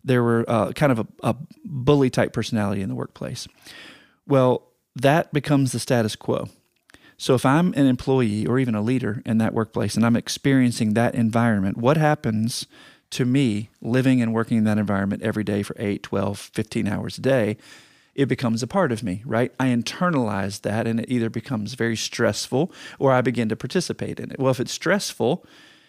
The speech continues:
then I end up going home to my spouse and my children, my family, my friends, your, your church, synagogue, temple,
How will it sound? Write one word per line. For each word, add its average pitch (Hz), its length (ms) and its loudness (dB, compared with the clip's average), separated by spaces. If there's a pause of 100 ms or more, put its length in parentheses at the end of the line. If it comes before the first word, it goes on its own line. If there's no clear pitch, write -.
(200)
then 131 140 4
I 131 140 4
end 127 180 4
up 123 160 0
going 120 300 2
home 127 420 2
to 120 140 0
my 110 160 0
spouse 107 580 -2
and 107 80 -4
my 98 120 -2
children, 107 440 -2
my 107 120 -2
family, 107 380 0
my 104 140 0
friends, 110 500 -2 (800)
your, 113 220 -2
your 113 160 0
church, - 680 -2 (680)
synagogue, 117 800 0
temple, 113 400 0